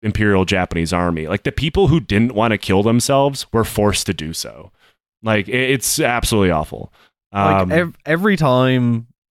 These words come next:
Speaker 2: I think I've heard the worst thing that the J-,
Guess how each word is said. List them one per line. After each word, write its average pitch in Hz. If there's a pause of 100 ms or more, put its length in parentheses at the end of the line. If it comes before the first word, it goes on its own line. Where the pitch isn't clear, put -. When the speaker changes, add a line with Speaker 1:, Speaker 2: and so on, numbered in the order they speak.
(140)
Speaker 2:
I 120
think 110
I've 110 (140)
heard 113
the 127
worst 98
thing 110
that 110
the 120
J-, 110